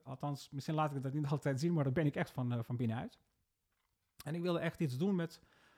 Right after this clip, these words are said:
onderwerpen, onderwerpen die mij boeiden. En ik ben heel breed geboeid als persoon. Eh, ik, ik, ik vind heel veel dingen leuk, maar als je een functie hebt en je werkt bij een bedrijf, dan ben je ook loyaal aan die functie, aan het bedrijf. Dus alle creativiteit die je hebt, moet je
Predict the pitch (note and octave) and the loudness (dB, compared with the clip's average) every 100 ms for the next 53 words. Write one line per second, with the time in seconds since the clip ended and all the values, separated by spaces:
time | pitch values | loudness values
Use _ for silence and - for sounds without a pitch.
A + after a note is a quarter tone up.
0 | _ _ - G#3+ G3+ F3 E3 - E3 G3 | _ _ 0 2 2 2 -2 -4 -2 0
1 | F3+ F3 D#3+ D3 D#3 C#3+ A#2 D#3 A#2 G2 | 0 -2 -2 -2 0 0 2 2 2 0
2 | - _ _ _ _ D3 D3+ D#3 C3+ F3+ | -10 _ _ _ _ -6 -2 2 2 4
3 | F3 F3 D#3 - A2 C#3 G3 G3+ - F3 | 2 2 0 -2 0 0 0 -4 -6 -6
4 | F3+ A3+ C4 _ _ _ _ - D#3 F#3 | -2 -2 -4 _ _ _ _ -16 -10 -6
5 | D#3+ C#3 C#3+ C3 C#3 - A#2 D#3+ - D3 | -4 -4 -8 -8 -8 -4 -2 -2 -2 -2
6 | C#3+ B2+ D#3+ F3 D#3 D3 C#3+ - - C#3 | 0 0 -4 -4 -6 -6 -6 -8 -2 -2
7 | A#2+ G3 A3 - C3 A2+ A#2+ B2 B2+ A#2+ | -2 -2 -2 -4 -8 -6 -6 -6 -6 -8
8 | B2 - F3 C#3+ C#3 D#3 F#3 - _ _ | -10 -4 0 0 0 -2 -4 -8 _ _
9 | _ - D3 D#3 D#3+ C#3+ C3+ C#3 D3+ D3 | _ -4 -2 0 -2 -4 -2 -2 -2 -4
10 | C#3 C3 - D3+ - C3+ B2 A#2+ B2+ G2+ | -2 -4 -2 -6 -6 -6 -4 -2 -2 -4
11 | - A#2+ - D3+ D#3+ E3 C#3+ C#3 - D3+ | -8 -12 -12 -2 0 0 0 -4 -6 -4
12 | D3+ C#3+ F#3 F3+ D3 C#3 D3+ C#3+ - C3+ | -2 -2 -2 -4 -4 -4 -4 -4 -4 -8